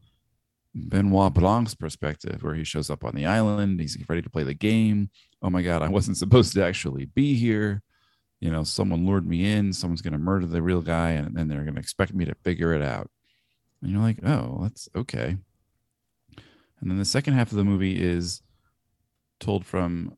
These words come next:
a different perspective in which you, you realize that the woman who's been screwed out of all the inheritance, and she used to own the company with the guy,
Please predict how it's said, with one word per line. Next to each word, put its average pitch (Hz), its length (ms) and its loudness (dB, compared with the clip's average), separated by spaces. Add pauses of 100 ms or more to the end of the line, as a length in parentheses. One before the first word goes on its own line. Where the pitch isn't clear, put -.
(140)
a 73 80 -6
different 139 420 0
perspective 82 640 -2
in 80 160 -2
which 78 340 -2
you, 87 280 -6 (540)
you 95 160 -2
realize 87 480 2
that 76 240 -4 (1000)
the 107 140 4
woman 107 380 6
who's 98 180 6
been 90 240 2
screwed 104 540 2 (540)
out 87 120 0
of 85 120 -2
all 92 120 0
the 90 220 0
inheritance, 87 680 0
and 73 120 -4
she - 160 -4
used 87 180 -4
to - 60 -4
own 90 120 0
the 87 60 2
company 87 460 -2
with 82 200 -4
the 78 80 -4
guy, 80 400 -2